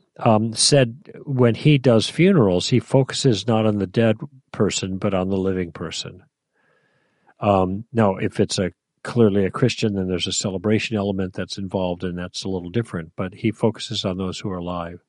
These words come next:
So, uh, but if you're an attendee, then I think just grieving with those who grieve is appropriate. I think that saying something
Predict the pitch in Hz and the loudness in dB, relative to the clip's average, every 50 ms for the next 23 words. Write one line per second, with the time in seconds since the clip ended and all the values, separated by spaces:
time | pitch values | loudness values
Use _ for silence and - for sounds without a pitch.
0 | _ _ _ _ _ _ _ _ _ _ _ _ - - - - - 131 113 107 | _ _ _ _ _ _ _ _ _ _ _ _ -18 -10 -8 0 2 6 6 8
1 | 104 104 107 110 - 113 110 110 107 117 147 143 120 147 139 - 180 175 151 123 | 8 8 6 6 4 4 2 4 4 6 4 4 4 2 0 2 4 4 6 6
2 | 113 107 113 110 - - - - 139 147 127 110 113 135 160 170 143 110 104 110 | 6 4 4 0 0 -6 -4 0 0 2 2 2 2 4 4 4 4 4 4 2
3 | 127 143 139 127 _ _ _ _ - - - - _ _ _ - 127 120 147 147 | 2 2 0 -2 _ _ _ _ -20 -20 -20 -20 _ _ _ -8 2 4 4 6
4 | 143 147 135 - - 143 143 131 - - 160 139 - _ _ - - 160 156 151 | 6 4 2 -2 -2 -2 -2 -2 0 0 -2 -2 -2 _ _ -2 2 2 4 4
5 | - - - - - 135 147 165 180 - 127 107 110 120 120 120 113 - 113 110 | 2 0 -4 2 4 6 6 6 6 4 2 2 2 2 2 0 2 2 2 2
6 | 110 107 - 123 117 107 - 120 143 180 185 139 113 117 120 117 113 - _ _ | 2 2 2 0 0 0 0 0 2 2 4 4 4 2 2 0 -8 -20 _ _
7 | _ _ _ - 127 113 110 - 120 - - 160 190 208 - - - 90 87 - | _ _ _ -2 0 0 0 0 -4 -2 0 0 0 0 -2 -4 -6 -6 -6 -8
8 | - _ _ _ _ _ _ _ _ _ _ _ _ _ _ - - 120 113 - | -12 _ _ _ _ _ _ _ _ _ _ _ _ _ _ 0 2 2 2 2
9 | - - 170 180 185 170 - - 143 123 110 101 101 - _ _ _ _ _ _ | -2 0 2 2 2 0 -2 0 2 2 2 2 0 -2 _ _ _ _ _ _
10 | _ _ _ - - - - 143 143 151 160 160 143 - - 139 127 120 110 - | _ _ _ -8 -6 -4 -2 0 2 2 2 2 0 0 0 0 0 -2 -2 -2
11 | 131 120 117 117 117 120 123 - | 0 0 0 0 0 -2 -4 -8